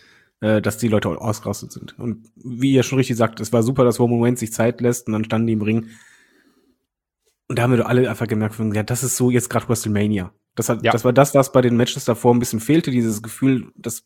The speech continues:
Speaker 1: Besondere, diese große Stage, das ist, war Big-Time-Feeling. Und es ging halt auch direkt los und, äh, war halt einfach, Roman Reigns stirbt auf, auf, stimmt auf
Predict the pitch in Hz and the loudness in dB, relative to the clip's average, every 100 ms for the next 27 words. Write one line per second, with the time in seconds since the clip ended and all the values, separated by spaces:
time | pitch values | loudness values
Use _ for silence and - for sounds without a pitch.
0 | _ 143 127 131 180 170 165 170 170 - | _ -6 2 6 6 6 6 4 4 -6
1 | - - 117 113 135 143 117 - 120 131 | -20 -8 -4 -4 -2 -4 -4 0 2 2
2 | - 120 - 117 110 110 123 - 110 110 | 2 -2 -2 -2 -2 0 -2 -2 -2 -2
3 | 120 117 127 131 _ _ _ _ _ _ | -2 0 0 -4 _ _ _ _ _ _
4 | _ _ - 160 135 143 139 123 135 127 | _ _ -4 -2 0 2 2 2 0 0
5 | 120 135 147 120 - - 123 113 113 117 | -2 4 4 4 -4 -6 -4 -2 2 4
6 | 117 113 110 - 120 120 - 120 - - | 4 4 2 -2 0 0 0 -4 -4 -2
7 | 123 123 123 127 - 123 110 117 104 - | 0 2 2 2 0 -2 0 0 -2 -4
8 | 127 107 117 120 123 120 113 - | -4 -2 -4 -8 -8 -6 -8 -10